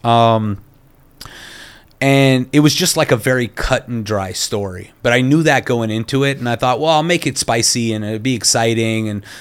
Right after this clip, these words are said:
there's some good dialogue here, and, mm, we'll find a way to," like, I, I was,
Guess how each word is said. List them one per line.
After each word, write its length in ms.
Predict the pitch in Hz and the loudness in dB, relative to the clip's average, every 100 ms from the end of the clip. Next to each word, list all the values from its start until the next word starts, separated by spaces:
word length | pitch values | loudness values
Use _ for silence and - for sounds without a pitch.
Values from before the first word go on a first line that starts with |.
| - - | -8 0
there's 140 | 143 | 2
some 120 | 151 | 2
good 180 | 131 131 | 4 4
dialogue 560 | 120 113 113 110 110 107 | 4 2 2 2 0 0
here, 420 | 101 117 113 110 | 0 4 4 2
and, 260 | 104 104 - | 0 -4 -10
mm, 420 | 120 113 107 113 | -8 -6 -6 -6
we'll 120 | 123 120 | -4 0
find 260 | 139 120 | 0 0
a 40 | 113 | 0
way 100 | 113 | 0
to," 80 | 110 | 0
like, 200 | 131 127 - - _ - | -2 -2 -4 -20 _ 4
I, 140 | 151 - | 4 6
I 100 | 160 | 6
was, 260 | 147 - | 6 2